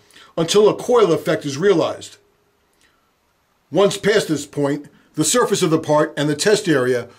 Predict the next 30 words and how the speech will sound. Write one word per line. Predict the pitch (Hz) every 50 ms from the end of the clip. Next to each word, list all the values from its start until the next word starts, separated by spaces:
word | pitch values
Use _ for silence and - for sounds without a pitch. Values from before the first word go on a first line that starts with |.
| _ _
will | - 170 185
soon | - - - 214 202 190 160
be | 170 175
in | 165 156
focus. | 151 - 160 147 - - 101 98 - - - - _ _ _ _ _ _ _ _ _ _ _ _ _ _ _ _ _ _ _ _ _ _ _ _ _ _ _ _ _ _ _ _ _ _ _ _ _ _ _ _ _ _ _ - -
On | 190 190 196
the | 185 160
software | - 202 196 190 - 160 147 135
screen, | 135 - - 139 131 131 139 135 139 - _ _ _ _ _ _ _ _ -
press | - 240 233 - - -
H | 208 185 196 - -
V | 139 165 180
Start. | 160 - - - 165 139 117 95 - - - _ _ _ _ _ _ _ _ _ _ _ _ _ _ _ - - - - _ _ _ _ - - _ _ _ _ _ -
This | 123 185 220 220 226
will | 208
begin | 160 170 170 - 214 220 190
the | 180 180 185
indentation | 175 160 165 156 - 185 196 185 - 156 147
process | 143 - 160 147 135 - 147 135 131 - -
automatically. | 196 170 165 160 156 151 143 135 135 - - 87 80 _ _ _ _ _ _ _ _ _ _ _ _ _ _ _ _ _ _ _ _ _ _
The | - - 139
software | - - 240 240 - - 196 175 170
will | 165 175
control | 165 - 175 - - 190 190 190
the | 165 156
position | - 160 160 160 156 - - 156
changes | 139 - 156 151 147 123 139 147 139 -
of | - - 156 135
the | 147
turret. | 143 - 147 147 120 - -